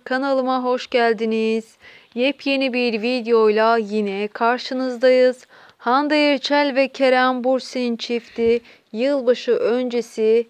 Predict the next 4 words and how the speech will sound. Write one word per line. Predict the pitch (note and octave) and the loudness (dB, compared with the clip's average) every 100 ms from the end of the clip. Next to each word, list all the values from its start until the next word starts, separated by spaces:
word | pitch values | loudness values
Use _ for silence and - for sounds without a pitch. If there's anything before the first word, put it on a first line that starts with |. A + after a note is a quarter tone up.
| - | -6
ve | F3+ | -2
yılbaşı | G3+ G3+ G3+ A#3+ B3+ B3 A#3 A#3 | -2 -2 0 2 2 0 0 -2
hazırlıkları | G#3 G#3+ G#3+ G3+ G3+ - G3+ G#3 | -2 0 0 -2 -4 -6 -4 -2
için | A3 G3+ F#3+ - A#3 B3+ | -2 -4 -8 -2 -2 -2